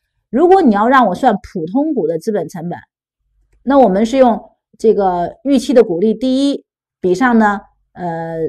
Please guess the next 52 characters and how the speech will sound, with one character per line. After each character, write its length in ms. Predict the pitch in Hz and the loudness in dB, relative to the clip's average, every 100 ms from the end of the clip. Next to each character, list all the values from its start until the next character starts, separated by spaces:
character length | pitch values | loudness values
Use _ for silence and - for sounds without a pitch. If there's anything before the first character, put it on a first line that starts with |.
| - | -8
筹 180 | 196 185 | -6 -4
资 140 | 240 | -2
净 240 | 240 262 180 | -2 -2 -4
额， 220 | 156 156 _ _ _ _ _ _ _ _ _ _ _ - | -10 -16 _ _ _ _ _ _ _ _ _ _ _ -8
然 140 | 202 | -2
后 100 | 254 | 0
再 100 | 254 | 2
加 160 | 220 233 | 2 0
上 140 | 233 | 0
一 60 | 208 | 2
个 80 | 208 | 2
逐 180 | 180 | 2
年 220 | 220 214 202 | -2 -2 -2
增 160 | 226 | -2
长 140 | 190 180 | -2 -8
率 100 | 180 | -10
计， 180 | 240 | -8
这 100 | 196 | -6
是 140 | 220 208 | -6 0
优-， 160 | 214 220 | 0 0
这 60 | 247 | -6
是 80 | 247 | -8
普 160 | - | -8
通 160 | 208 220 | -6 -6
股 100 | 175 | -6
吧？ 180 | - 156 _ _ _ _ _ - | -14 -18 _ _ _ _ _ -6
那 100 | 370 | -2
你 160 | 403 | -2
想 300 | 392 226 214 | 0 0 2
优 180 | 359 392 | 4 4
先 300 | 403 403 403 | 2 -2 0
股 160 | 220 165 | 0 0
啊， 300 | 180 160 - _ _ _ _ _ _ _ | -2 -6 -12 _ _ _ _ _ _ _
它 120 | - | -4
的 120 | 370 | -2
股 200 | - 202 | 0 2
利 160 | 240 302 | 4 2
恒 260 | - 185 226 | 0 -2 0
定， 280 | 339 - _ _ _ _ _ _ _ | 0 -4 _ _ _ _ _ _ _
既 120 | - | 2
然 180 | 370 392 | 4 4
恒 260 | - 262 285 | 4 0 2
定， 140 | 370 | 0
那 100 | 330 | 0
就 240 | 339 262 151 | 4 2 2
没 220 | 214 269 | -2 0
有 180 | 403 254 | 0 -2
什 100 | 196 | -2
么 320 | 175 180 190 _ _ - | -6 -6 -10 _ _ -4
增 160 | 240 | -2
长 160 | 240 160 | -2 -4
率 200 | 180 | -12